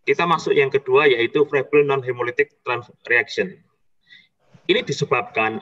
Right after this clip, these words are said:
adanya human leukosit antigen dalam W B C dari donor yang bereaksi dengan antibodi dari resipien.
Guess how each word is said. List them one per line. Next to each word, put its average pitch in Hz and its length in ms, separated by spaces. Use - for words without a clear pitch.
adanya 139 640
human 151 400
leukosit 139 480
antigen 120 720
dalam 123 240
W 123 160
B 117 160
C 135 160
dari 113 240
donor 113 400
yang 120 240
bereaksi 117 480
dengan 113 400
antibodi 120 560
dari 110 400
resipien. 104 640